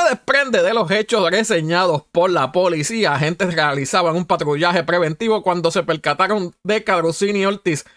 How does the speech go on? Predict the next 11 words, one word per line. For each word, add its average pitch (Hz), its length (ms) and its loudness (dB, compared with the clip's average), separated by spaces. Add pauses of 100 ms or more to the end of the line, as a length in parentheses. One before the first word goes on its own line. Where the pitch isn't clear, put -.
(260)
manejando 185 500 0
presuntamente 208 840 0
de 196 120 2
manera 185 440 0
negligente, 208 800 0
casi 196 300 0
provocando 190 760 0
un 170 160 2
accidente. 165 560 -2
O 139 80 2
sea, 160 320 -2